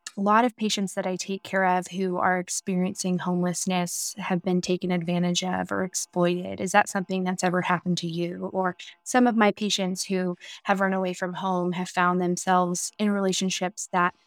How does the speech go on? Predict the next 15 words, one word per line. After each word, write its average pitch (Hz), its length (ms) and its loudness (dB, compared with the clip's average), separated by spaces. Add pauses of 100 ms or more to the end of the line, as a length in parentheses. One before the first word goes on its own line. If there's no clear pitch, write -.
(240)
sometimes 190 500 0
feel 190 160 0
like 180 160 2
they're 185 120 2
being 180 260 0
taken 175 320 -4
advantage 175 440 0
of 170 160 2
or 175 140 4
unfair. 175 600 0
Is 180 120 -4
that - 180 -2
something 180 360 -2
you've 175 160 0
experienced? 180 840 -6